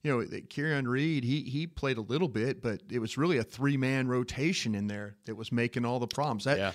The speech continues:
Speaker 1: that's something that encouraged me 'cause I was, I was, honestly, I was a little bit nervous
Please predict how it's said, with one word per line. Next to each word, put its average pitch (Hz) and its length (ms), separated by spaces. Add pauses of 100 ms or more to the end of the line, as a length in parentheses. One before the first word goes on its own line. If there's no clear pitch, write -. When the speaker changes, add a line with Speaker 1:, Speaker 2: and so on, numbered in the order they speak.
(120)
Speaker 1:
that's 165 200
something 180 320
that 156 60
encouraged 143 420
me 123 80
'cause 120 180
I 151 160
was, 165 320
I 156 160
was, 156 320
honestly, 147 420
I 135 140
was 139 200
a 127 40
little 131 280
bit 135 300
nervous 123 680